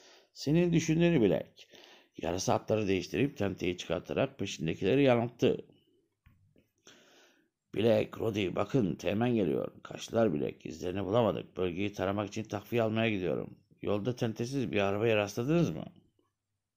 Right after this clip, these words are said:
Evet, bir saman arabası. Atları beyazdı. Sürücü de pelerinli ve şapkalı biriydi. Ne tarafa gitti peki? Denize doğru diyordum ki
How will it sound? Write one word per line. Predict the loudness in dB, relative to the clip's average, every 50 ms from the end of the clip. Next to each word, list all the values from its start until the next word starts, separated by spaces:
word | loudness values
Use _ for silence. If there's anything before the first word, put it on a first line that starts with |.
| _ _ _ -20 -20 -20 -20 _ _ _ _ _ _ _ _ _ _ _
Evet, | 0 2 4 4 4 2 0 -6 -8
bir | -4 -2 -2
saman | -2 -2 -4 -4 -2 0 2
arabası. | 2 2 2 2 0 -2 -4 -4 -6 -6
Atları | -6 -6 -6 -4 -2 -2 0 0
beyazdı. | 2 2 2 2 0 -2 -6 -10
Sürücü | -8 -4 -2 -2 -2 -2 -2 -2
de | -4 -2
pelerinli | -2 -2 0 0 0 0 0 0 0 0
ve | 0 -2
şapkalı | -2 -4 -6 -2 0 2 2 4
biriydi. | 4 2 2 -2 -4 -6 -8 -10 -12 -16 -20 -20 -20 -20 -20 -20 -20 -20 _ _ _ -6
Ne | -4 -2
tarafa | 2 4 4 4 4 2 0 0
gitti | 0 -4 -8 -10 -10
peki? | -10 -10 -10 -10 -12 -12 -12 -12 -18 -20 _ _ -20 _ -12
Denize | -10 -10 -8 -4 -2 0 0 2
doğru | 2 2 2 0 -2 -4
diyordum | -4 -4 -2 -2 -2 -2 -2 -2 -2 -2
ki | -2 2 4 4 4 4